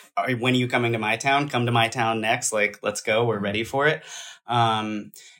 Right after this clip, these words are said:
and so, you know, we, we felt that energy too. We always try to build ideas that are, that are scalable and replicable. Um, we've done that before in our work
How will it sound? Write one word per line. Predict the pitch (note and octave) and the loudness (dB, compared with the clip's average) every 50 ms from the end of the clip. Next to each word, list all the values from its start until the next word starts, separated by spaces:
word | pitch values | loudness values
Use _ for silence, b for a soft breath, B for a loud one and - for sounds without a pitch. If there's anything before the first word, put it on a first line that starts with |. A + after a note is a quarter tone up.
| B B - | B B -6
and | A#2 A#2 A2 | -4 -2 0
so, | - - B2+ A#2 A#2 A2+ A2 G#2+ G#2+ G#2 G#2 - _ - | 0 2 2 2 2 2 2 0 -4 -6 -10 -12 _ -6
you | A2+ A2+ G#2 | -2 0 2
know, | G2 G2 G2 G2 G#2 | 2 2 0 0 -2
we, | G#2+ A2 A2 A2 G#2+ | -2 -2 -2 -4 -4
we | G#2+ A2+ A2 | -4 -4 -2
felt | - A2 G#2+ G#2 - | 0 2 0 2 0
that | G2+ G2 | 0 0
energy | G2 G2+ G#2 G2 F#2+ - F#2+ F#2+ | 0 0 0 -2 -4 -6 -8 -6
too. | F2+ - - G#2 G#2 A2 A2+ | -4 -2 -2 0 0 0 0
We | A2 B2 C3+ C#3 | 0 0 -2 -2
always | A2 G#2+ G#2+ A2 A#2+ B2+ B2 | 0 0 0 0 0 0 -2
try | - C3+ C3 C3 | 0 0 0 0
to | C3 | 0
build | B2+ B2 C3+ C3+ C3 C3 B2 | -2 -2 -2 -2 -2 -2 -4
ideas | - A#2+ B2+ C3 C3 C3 C3 C3 B2+ A#2 | -2 -2 -2 0 0 0 -2 -2 -2 -2
that | C3 B2+ B2+ | 0 2 2
are, | B2+ B2+ B2+ A#2+ - - | 2 0 -2 -4 -2 0
that | B2 A#2+ A#2+ | 2 2 2
are | |
scalable | A#2 - - - A#2+ A#2+ A#2+ B2 A#2 A2+ B2 B2 B2 A#2+ | 2 0 0 0 0 2 2 0 0 0 -2 -2 0 0
and | A#2 A2+ | 2 2
replicable. | A#2 A2+ A#2 - B2 A#2+ - A#2+ B2 B2+ B2+ B2+ B2+ B B B B B B | 2 2 2 0 -6 -10 -6 -2 0 0 0 0 -2 B B B B B B
Um, | A2 G#2 G2+ G2+ G2+ G2+ G2 | -2 0 2 2 0 0 -2
we've | G2+ G#2+ G#2 G2+ | -4 -6 -6 -2
done | G#2 G#2+ G#2 G2+ | -2 0 0 2
that | G2+ G2+ G2 | 2 0 0
before | G2+ F#2 - - G2 G2 G2 G2 | -2 -6 -8 -4 -2 -2 -2 -2
in | G2 G2 F#2+ F2+ | -2 -4 -6 -6
our | F2+ G2 G2 G2 | -2 0 0 0
work | G2 G2+ G2+ G2+ - | 0 0 -4 -4 -6